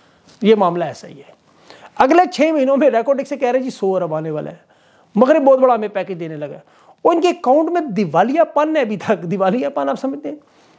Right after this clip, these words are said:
यूक्रेन की जंग से अमेरिका इस वक्त अपने दिवालियापन से बाल बाल बच रहा है। अफराते ज़र दुनिया भर में है। सऊदी अरब को अब आपकी कोई ज़रूरत नहीं है, वो ईरान के साथ के ताल्लुकात कायम हो चुके हैं, सफारत खाना बन चुका है। अभी इब्राहिम रईसी जा रहे हैं सऊदी अरब, तो वो मामला ही ख़त्म। प्रॉक्सी जंग को उन्हें ज़रूरत नहीं है,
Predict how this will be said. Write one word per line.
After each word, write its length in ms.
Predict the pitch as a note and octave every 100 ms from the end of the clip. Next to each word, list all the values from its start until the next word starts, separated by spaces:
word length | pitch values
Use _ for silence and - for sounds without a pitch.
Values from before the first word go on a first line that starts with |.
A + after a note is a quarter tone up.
| _ F#3
यूक्रेन 420 | A3+ C4 C#4 D#4
की 100 | D4
जंग 220 | A#3+ C4+
से 260 | C4+ D#4 D#4
अमेरिका 460 | - G#3 A#3+ C#4
इस 160 | C#4+ -
वक्त 360 | C#4 C4+ _ B3+
अपने 220 | - B3
दिवालियापन 460 | G#3+ A3 A#3 A#3
से 80 | A3
बाल 240 | F3+ F3+ F#3
बाल 140 | F#3+
बच 240 | E3 C#3+
रहा 140 | D3+ -
है। 80 | _ _ _ _ _ _ _ _ -
अफराते 400 | G3 B3+ C4 D#4
ज़र 160 | C#4+ A3+
दुनिया 280 | B3+ D4
भर 240 | C4+ A#3 C#4
में 120 | B3+
है। 100 | E3+
सऊदी 400 | - A#3+ B3+ D4
अरब 160 | D4+ B3+
को 100 | C#4+
अब 120 | D4
आपकी 240 | C#4+ C#4+
कोई 240 | C#4+ D#4+ C4+
ज़रूरत 260 | C4 A3
नहीं 100 | A3+
है, 60 | F3
वो 160 | F#3 B3+
ईरान 320 | A#3 A#3 C4
के 80 | C4
साथ 180 | C4
के 60 | C4
ताल्लुकात 480 | C4+ A#3+ A#3 A#3+ A#3+
कायम 200 | B3+ C#4
हो 100 | A3
चुके 200 | G3+ G3+
हैं, 80 | G3+
सफारत 240 | G#3 G3+
खाना 220 | G#3 A3
बन 200 | A3 A#3+
चुका 200 | A#3 F3+
है। 100 | - - - -
अभी 200 | A3 B3
इब्राहिम 340 | B3 G#3+ A3 B3+
रईसी 280 | A3+ A3 B3+
जा 200 | A3 G#3+
रहे 120 | A3
हैं 120 | G#3+
सऊदी 300 | G#3+ G3+ G#3+
अरब, 140 | C4
तो 100 | C#4+
वो 120 | C#4+ C#4+
मामला 260 | C4 C#4+
ही 40 | D4+
ख़त्म। 260 | B3 A3+
प्रॉक्सी 400 | A3 B3 A#3 B3+
जंग 180 | B3 A#3+
को 60 | A#3
उन्हें 140 | G3
ज़रूरत 220 | E3+ F3+
नहीं 140 | A3+
है, 60 | B3